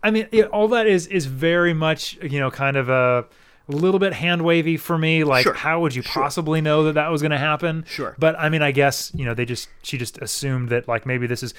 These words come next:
Speaker 1: because obviously perhaps she had, um, contingency plans, and this was, like, plan
Speaker 2: Maybe
Speaker 1: Z.
Speaker 2: one of 'em, yeah,
Speaker 1: Like,
Speaker 2: yeah.
Speaker 1: if he
Speaker 2: 'Cause
Speaker 1: gets
Speaker 2: it could have
Speaker 1: down
Speaker 2: been
Speaker 1: in here.
Speaker 2: any of those rooms, 'cause the, the fire went
Speaker 1: Right.
Speaker 2: into any of the rooms. So trap him
Speaker 1: Right.
Speaker 2: into one of those rooms,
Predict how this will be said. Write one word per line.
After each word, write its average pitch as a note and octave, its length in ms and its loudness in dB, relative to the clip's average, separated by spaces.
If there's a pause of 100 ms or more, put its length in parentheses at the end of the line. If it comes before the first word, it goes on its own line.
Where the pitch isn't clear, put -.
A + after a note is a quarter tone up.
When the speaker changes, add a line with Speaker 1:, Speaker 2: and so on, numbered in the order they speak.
(160)
Speaker 1:
because A3 320 6
obviously F#3+ 760 2 (200)
perhaps D3+ 400 -2
she D3 180 -4
had, B2 480 0
um, A2+ 460 -4
contingency C3+ 520 -8
plans, D3 440 -6
and A#2+ 80 -6
this C#3 100 -6
was, A#2+ 160 -6
like, A#2+ 220 -4
plan B2 400 -6
Speaker 2:
Maybe F3 160 -2
Speaker 1:
Z. D3+ 60 0
Speaker 2:
one C3 200 0
of D#3+ 100 -4
'em, C3+ 200 -6
yeah, A2+ 280 -6
Speaker 1:
Like, C3+ 300 0
Speaker 2:
yeah. D#3 80 2
Speaker 1:
if D#3 120 -2
he D#3 100 -4
Speaker 2:
'Cause F#3 140 2
Speaker 1:
gets - 20 0
Speaker 2:
it F3 60 -2
could C#3 80 4
have C3 80 4
Speaker 1:
down - 60 0
Speaker 2:
been E3+ 100 0
Speaker 1:
in C3 60 -4
here. C3+ 180 -2
Speaker 2:
any D#3+ 160 -2
of D#3 160 -2
those D#3+ 280 -2
rooms, D3 400 -6
'cause D#3+ 180 -6
the, E3 120 2
the D#3 180 -4
fire G3+ 300 2
went D3+ 160 0
Speaker 1:
Right. D3+ 60 -2
Speaker 2:
into C#3 200 -8
any C#3+ 200 -4
of A#2 120 -8
the A#2+ 80 -8
rooms. A2+ 320 -10
So C3+ 140 -8
trap D#3 260 -2
him C3+ 60 2
Speaker 1:
Right. D3+ 80 0
Speaker 2:
into D3 200 -6
one C#3+ 220 0
of F#3+ 80 2
those E3+ 160 0
rooms, D3 240 -6